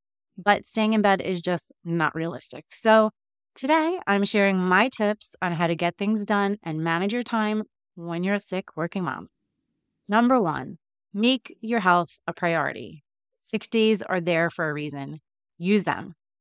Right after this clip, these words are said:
And I feel like employers are more inclined to allow you to take sick days now, especially after covid,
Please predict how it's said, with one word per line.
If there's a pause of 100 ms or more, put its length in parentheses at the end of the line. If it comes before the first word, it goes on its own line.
And
I
feel
like
employers
are
more
inclined
to
allow
you
to
take
sick
days
now,
especially
after
covid,